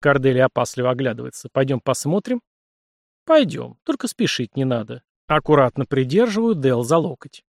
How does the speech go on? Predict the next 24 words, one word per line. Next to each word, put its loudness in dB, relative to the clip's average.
Толпа, 2
проявив 0
сначала -2
интерес, -2
вдруг -4
быстро -4
рассосалась. -6
В -6
ментале 0
ощущается -2
чувство -6
страха. -4
Всё 0
непонятное 2
пугает. -2
Около 2
выгнутого 0
дугой 4
мёртвого 0
тела 2
суетятся -2
сразу 0
два -2
целителя. -6